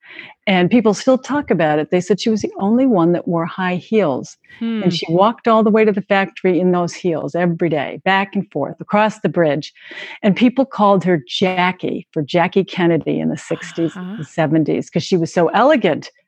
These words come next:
Speaker 1: Well, now the mom, Amalia, is sitting in Jackie Kennedy's rose garden. She's in the White House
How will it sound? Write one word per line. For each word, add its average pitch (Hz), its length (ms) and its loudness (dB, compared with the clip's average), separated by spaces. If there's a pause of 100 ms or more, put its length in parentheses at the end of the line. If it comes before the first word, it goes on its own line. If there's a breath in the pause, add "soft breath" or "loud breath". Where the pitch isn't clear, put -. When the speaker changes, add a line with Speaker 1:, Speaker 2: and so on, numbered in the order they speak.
(380 soft breath)
Speaker 1:
Well, 233 260 2
now 247 680 0
the 214 120 0
mom, 202 540 0 (300)
Amalia, 196 720 -2 (480)
is 269 280 2
sitting 277 460 2
in 262 240 2
Jackie 240 320 0
Kennedy's 240 440 -2
rose 214 340 -2
garden. 185 520 -4
She's 247 320 0
in 254 180 2
the 269 60 2
White 196 320 0
House 190 300 -6